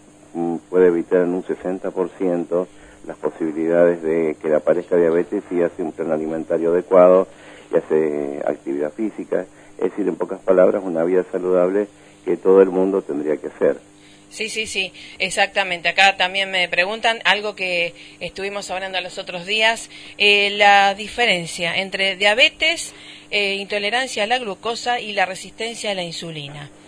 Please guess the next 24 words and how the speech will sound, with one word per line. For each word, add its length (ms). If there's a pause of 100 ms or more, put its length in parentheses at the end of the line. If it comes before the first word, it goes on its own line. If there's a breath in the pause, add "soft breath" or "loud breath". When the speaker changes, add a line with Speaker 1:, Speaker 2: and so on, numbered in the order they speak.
Speaker 1:
Muy 220
bien. 260 (340)
Bueno, 340 (120)
em, 580 (580)
em, 380 (140)
la, 180
lo, 360
lo 300
que 120
se 140
llama 240
insulinoresistencia, 1400
Speaker 2:
Ujú. 260
Speaker 1:
eh, 200
tiene 280
que 120
ver 460
con, 540 (100)
eh, 320
el 220
sobrepeso 640
y 60
la 100
obesidad. 480